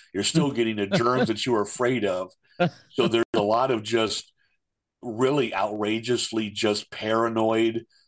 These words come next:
Speaker 1: uh, just delusional behavior surrounding the, the quote unquote, the great boogeyman, the virus that still is out there. The, uh, education system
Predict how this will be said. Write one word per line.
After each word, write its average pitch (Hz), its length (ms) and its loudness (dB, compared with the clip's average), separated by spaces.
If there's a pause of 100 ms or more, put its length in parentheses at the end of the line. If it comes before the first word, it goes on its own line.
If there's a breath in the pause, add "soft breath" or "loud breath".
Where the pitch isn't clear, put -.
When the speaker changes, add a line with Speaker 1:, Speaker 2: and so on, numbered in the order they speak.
(540 soft breath)
Speaker 1:
uh, 92 400 -2 (640)
just 107 420 -2 (840)
delusional 117 640 2
behavior 104 680 -2
surrounding 104 720 0
the, 92 260 -6 (420 soft breath)
the 95 160 -2
quote 113 440 0
unquote, 104 480 -2 (400 soft breath)
the 101 240 -2
great 110 360 0
boogeyman, 110 600 -2
the 101 100 0
virus 101 640 -2 (320)
that 104 180 -4
still 104 360 0
is 92 120 -4
out 92 260 -2
there. 90 380 -6 (1080)
The, 104 640 2
uh, 98 60 4
education 123 880 -2
system 107 760 -2